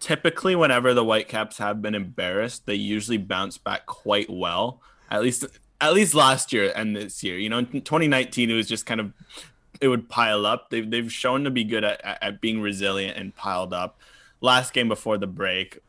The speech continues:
obviously with the bye week for them, I'm, I'm, I think I'm actually gonna go for a win here. Just, they're gonna bust their slump of, of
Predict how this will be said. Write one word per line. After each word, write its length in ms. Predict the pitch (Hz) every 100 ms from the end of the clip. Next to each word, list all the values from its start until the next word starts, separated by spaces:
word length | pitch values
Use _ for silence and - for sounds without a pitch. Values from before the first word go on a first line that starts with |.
| -
obviously 340 | 101 98 -
with 120 | 98 85
the 60 |
bye 280 | 95 90 90
week 200 | 90 87
for 160 | - 90
them, 340 | 85 82 87 _ _ _ _ _
I'm, 140 | 107 113
I'm, 380 | 120 113 127 135
I 160 | 135
think 120 | 190
I'm 80 | 143
actually 280 | 117 - 120
gonna 140 | 101
go 120 | 92 90
for 200 | - 90
a 40 |
win 220 | 90 90
here. 220 | 92 92
Just, 320 | 90 104 - - 110
they're 160 | 123
gonna 220 | 123 139
bust 480 | 143 - 117 113 -
their 120 | 110
slump 520 | 107 - 101 98 101 107
of, 140 | 101
of 280 | 101 98